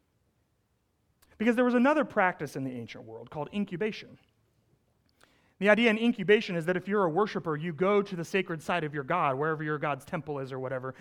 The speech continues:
and you sleep there. And you hope that while you're asleep, whatever god you're trying to worship is gonna send you a revelation.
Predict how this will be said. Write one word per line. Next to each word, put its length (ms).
and 80
you 80
sleep 320
there. 200
And 100
you 80
hope 480
that 120
while 200
you're 200
asleep, 560
whatever 340
god 320
you're 80
trying 220
to 80
worship 280
is 80
gonna 160
send 280
you 160
a 60
revelation. 640